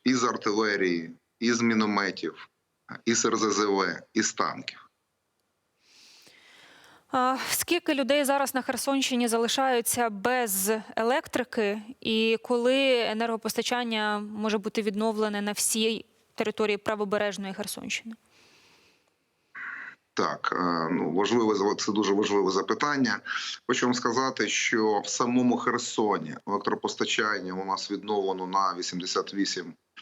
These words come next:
Speaker 1: відсотків. Е, в Білозерці, е, також ми відновили, майже відновили електропостачання, у Чорнобаївці, е, в сорока восьми відсотках, Приозерне і Камишани вже майже електрифіковані. Так само у нас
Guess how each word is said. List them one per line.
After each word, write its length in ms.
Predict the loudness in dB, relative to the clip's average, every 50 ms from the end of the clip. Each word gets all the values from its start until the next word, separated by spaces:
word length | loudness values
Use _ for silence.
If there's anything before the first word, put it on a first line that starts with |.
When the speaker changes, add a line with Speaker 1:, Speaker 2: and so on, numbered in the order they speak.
| -14 _ -4
Speaker 1:
відсотків. 760 | -2 -2 -2 -2 0 0 0 0 0 -2 -2 -4 -4 -4 -8 _ _ _ -20 -20 -20 -20 _ _ -2
Е, 320 | -2 0 0 0 0 0 0
в 20 | 0
Білозерці, 720 | 2 2 4 2 2 2 2 2 0 0 -2 -2 -2 -2 -2
е, 140 | -2 -4 -8 -8 -4 -2 0 0 2 2 2 0 -2 -2 -2
також 460 | -2 -2 0 -2 -2 -4 -4 -4 -2
ми 140 | -2 0 0
відновили, 460 | 2 0 2 2 4 4 4 4 6
майже 400 | 4 4 4 2 2 0 0 0
відновили 640 | 0 0 0 0 0 2 2 2 2 2 2 0 -4 -6 -8
електропостачання, 1080 | -6 -6 -6 -6 -6 -10 -10 -10 -10 -8 -6 -6 -4 -2 -2 0 0 -2 -2 -6 -8
у 40 | -10
Чорнобаївці, 800 | -6 -4 -2 -2 -2 -2 0 0 0 2 0 0 -4 -4 -6 -6 -6
е, 80 | -6 -8 _ _ _ _ _ -4 -2 -2 0
в 60 | -2
сорока 380 | -2 0 0 0 0 0 0 0
восьми 360 | 0 -2 -2 0 0 2 2
відсотках, 680 | 2 2 2 0 0 0 0 0 -2 -4 -4 -6 -6 -10 -12 -12 -12 -12 -14 _ _
Приозерне 560 | -2 0 2 2 2 2 0 0 0 0 0
і 20 | 0
Камишани 680 | 0 0 0 0 0 0 2 2 2 0 0 -2 -2
вже 280 | -2 -2 0 0 0 0
майже 440 | 0 0 0 0 0 0 0 0 0
електрифіковані. 1040 | 0 0 -2 -2 -2 -4 -4 -4 -4 -4 0 0 0 0 0 -4 -8 -10 -12 -12 -14 -12 -12 -12 -10 -12 -12 -14 _ -6
Так 160 | -4 -2 0
само 400 | 2 2 4 4 4 2 2 2
у 20 |
нас 460 | 2 2 0 0 0 -2 -4 -6 -8